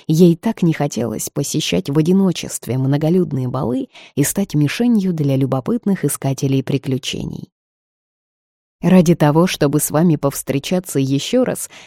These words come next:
попробую отпроситься у отца. У него в последнее время набежала такая обширная клиентура, голову поднять некогда, чтобы оторваться от документов.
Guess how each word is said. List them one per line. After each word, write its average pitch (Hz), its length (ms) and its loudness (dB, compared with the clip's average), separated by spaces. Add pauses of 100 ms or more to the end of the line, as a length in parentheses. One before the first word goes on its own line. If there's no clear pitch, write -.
(100)
попробую 180 520 2
отпроситься 151 680 -4
у 143 140 0
отца. - 440 -6 (520)
У 185 100 6
него 214 260 6
в - 60 -8
последнее 170 540 0
время 165 360 2
набежала 156 540 2
такая 175 380 -2
обширная 147 560 -2
клиентура, 170 680 -2 (260)
голову 190 500 6
поднять 147 460 -2
некогда, 139 460 0
чтобы 139 300 0
оторваться 139 600 -2
от 135 120 -6
документов. 143 760 -6